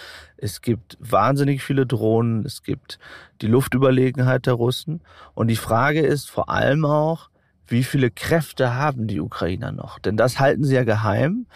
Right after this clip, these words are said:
Seit Kriegsbeginn weiß niemand, offiziell zumindest, wie viele Ukrainer ums Leben gekommen sind, wie viele schwer verletzt sind. Und wir müssen davon ausgehen,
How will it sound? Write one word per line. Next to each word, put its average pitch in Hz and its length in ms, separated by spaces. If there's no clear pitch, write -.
Seit 117 320
Kriegsbeginn 143 760
weiß 117 280
niemand, 139 480
offiziell 101 480
zumindest, 120 680
wie 117 140
viele 135 380
Ukrainer 101 680
ums 95 200
Leben 123 260
gekommen 151 400
sind, 143 220
wie 107 100
viele 101 240
schwer 95 220
verletzt 113 500
sind. 170 260
Und 104 100
wir 104 80
müssen 110 300
davon 107 260
ausgehen, 117 640